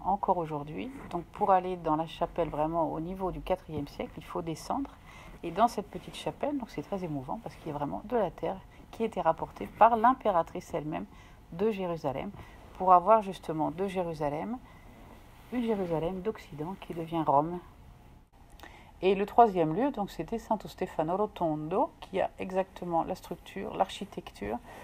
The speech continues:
du Saint-Sépulcre à Jérusalem et qui a été faite exprès, construit comme ça par le pape, pour permettre aux pèlerins de se rappeler justement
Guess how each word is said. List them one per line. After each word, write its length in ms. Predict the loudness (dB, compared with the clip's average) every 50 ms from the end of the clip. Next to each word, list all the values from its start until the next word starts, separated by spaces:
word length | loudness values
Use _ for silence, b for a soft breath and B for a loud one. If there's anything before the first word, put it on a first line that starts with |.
| B B B -8
du 120 | -8 -8
Saint-Sépulcre 840 | -2 0 0 0 0 -4 -8 -8 -8 -10 -12 -12 -12 -12 -6 -4 -4 -4 -4 -4 -2
à 120 | -2 -2
Jérusalem 720 | 0 -2 -4 -4 -4 -6 -4 -4 -4 -2 -2 -2 -2 -4 -4 -6
et 80 | -10 -12
qui 160 | -10 -8 -8
a 40 | -8
été 180 | -6 -8 -10
faite 300 | -12 -10 -8 -8 -8 -10 -10 -16 -8 -6
exprès, 520 | -6 -6 -6 -14 -6 0 2 2 2 0 -6 -14 -20 -18 -14
construit 400 | -8 -6 -6 -6 -6 -6 -8 -4
comme 180 | -2 -2 -4 -4
ça 160 | -4 -6 -6
par 180 | -2 0 -2 -2
le 100 | -2 -6
pape, 400 | -6 0 0 0 0 0 -6 -16 -20 B B B B B B B -18 -6
pour 140 | -4 -4
permettre 760 | -2 4 4 4 4 4 0 -2 -2 -4 -6 -8 -6 -6 -6 -6 -8 -14 -18 -20 -20 -20 -20 -20 -20 -20 -20 -20 -20 -8 -4
aux 100 | -2 -2
pèlerins 400 | 0 -2 -2 -2 0 0 0 -2
de 300 | -2 0 -2 -2 -2 -2 -6 -8
se 260 | -10 -10 -6 -2 2
rappeler 540 | 8 10 10 10 10 6 -2 -4 -4 -4 -4
justement 480 | -6 -10 -14 -10 -8 -6 -4 -4 -4